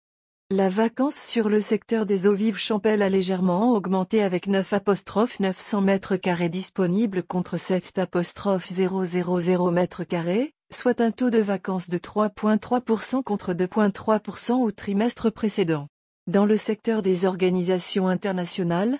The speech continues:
on constate une très légère hausse, plus un point trois pour cent, avec l'arrivée d'espaces vacants à proximité de l'O M S. Le secteur de plein palais Charmy reste stable avec un taux de vacance à deux point huit pour cent comme le trimestre passé.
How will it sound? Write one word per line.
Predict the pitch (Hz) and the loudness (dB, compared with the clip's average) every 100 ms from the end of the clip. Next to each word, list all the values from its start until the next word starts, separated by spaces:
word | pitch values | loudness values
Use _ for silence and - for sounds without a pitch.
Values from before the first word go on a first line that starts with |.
| - - | -8 -4
on | 202 | -2
constate | 240 226 - 247 - | 0 -4 0 -2 0
une | 208 | -2
très | - 220 220 | 0 0 2
légère | 220 202 202 185 | 2 2 0 0
hausse, | 185 165 147 - - | 0 0 -2 -6 -8
plus | - 208 - | -4 -4 -2
un | 190 | -4
point | - 196 | -2 -2
trois | - 202 | 0 -2
pour | 190 190 | -2 -4
cent, | - - 190 254 - - | -4 -2 0 -2 -8 -4
avec | 196 208 - | -2 -2 0
l'arrivée | 208 190 208 196 | 0 2 0 0
d'espaces | 190 190 - 196 180 175 | 2 0 0 -2 -2 -2
vacants | 175 170 185 | -4 -2 -2
à | 175 | -2
proximité | - 185 - - 214 285 _ - 202 202 247 | -4 -8 -6 -4 -2 -4 _ -4 -2 0 0
de | 214 | 2
l'O | 214 196 247 | 4 4 2
M | 220 185 | 2 0
S. | 156 - - - _ _ _ | -2 -8 -14 -18 _ _ _
Le | 202 214 | 2 2
secteur | - 233 - 226 208 | 2 -4 -2 -2 2
de | 196 | 0
plein | 196 202 | 2 0
palais | 196 196 196 | 2 0 0
Charmy | - 190 196 196 | 0 2 2 2
reste | 190 202 - 185 | 2 0 0 -4
stable | - 202 180 | -2 0 0
avec | 185 180 - | 0 -2 -2
un | 180 | -4
taux | 190 208 | -2 2
de | 190 | 2
vacance | 185 185 220 214 - | 2 0 0 0 0
à | 185 | 0
deux | 175 | 0
point | 196 202 | 2 2
huit | 185 175 226 | 0 0 -4
pour | - 190 | -4 -6
cent | - 240 | -2 -2
comme | 240 226 208 | 0 2 2
le | 196 | 2
trimestre | 196 208 202 226 - - | -2 0 2 2 0 -4
passé. | 214 190 - 170 156 | 0 -2 -2 -6 -10